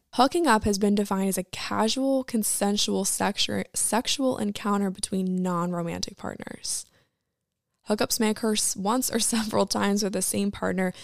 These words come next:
viewed as normal behavior among college students. It's pretty much widely accepted. It says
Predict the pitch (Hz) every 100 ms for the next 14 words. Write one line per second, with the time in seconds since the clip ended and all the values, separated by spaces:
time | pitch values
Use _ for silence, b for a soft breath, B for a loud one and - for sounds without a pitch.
0 | B B 214 214 - 190 196 190 185 185
1 | 185 170 180 180 - - - - - -
2 | - - - - 214 - _ - 214 269
3 | 294 180 175 170 170 170 - - - -
4 | 196